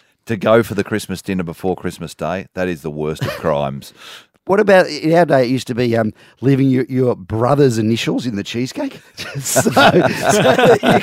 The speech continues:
Speaker 2: could claim that he, "What have you done, Mitchy?" And there'd be all kinds of trouble. Now, I might need your help here, Seb, because I noticed in, uh, in The Age yesterday there was an article, uh, concerning a, um, recent court case in the Victorian County Court where, um, twenty-year-old Keegan Daniels,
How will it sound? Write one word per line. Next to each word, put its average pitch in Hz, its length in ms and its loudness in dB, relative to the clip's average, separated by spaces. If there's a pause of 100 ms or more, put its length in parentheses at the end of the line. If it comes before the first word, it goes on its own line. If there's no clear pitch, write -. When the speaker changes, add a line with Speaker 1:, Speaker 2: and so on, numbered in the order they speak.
(120)
Speaker 2:
could - 120 0
claim 170 460 2 (380)
that 160 260 4
he, 175 100 4
"What 254 180 6
have 370 100 -4
you 392 80 -2
done, 370 400 -4
Mitchy?" 339 540 -6 (320)
And 151 80 0
there'd 156 80 2
be 151 100 6
all 156 140 4
kinds 147 280 2
of 147 60 -6
trouble. 131 260 0 (200)
Now, 196 100 6
I 220 60 6
might 277 160 4
need 233 180 4
your 190 140 8
help 196 180 6
here, 185 200 4
Seb, 180 440 2
because 165 320 2
I 160 140 6
noticed 214 340 2
in, 151 160 4
uh, 143 180 4
in 139 120 2
The 135 100 4
Age 143 280 2
yesterday 113 380 0
there 120 120 0
was 110 100 0
an 120 60 2
article, 120 480 2
uh, 101 240 -2 (420)
concerning 113 480 2
a, 107 220 2
um, 107 180 0
recent 107 500 -4
court 131 220 2
case 110 260 0
in 110 60 -2
the 101 60 -2
Victorian 113 380 0
County 127 320 -2
Court 104 340 -2
where, 107 300 0
um, 104 200 0 (320)
twenty-year-old 127 540 4
Keegan 120 460 2
Daniels, 135 720 2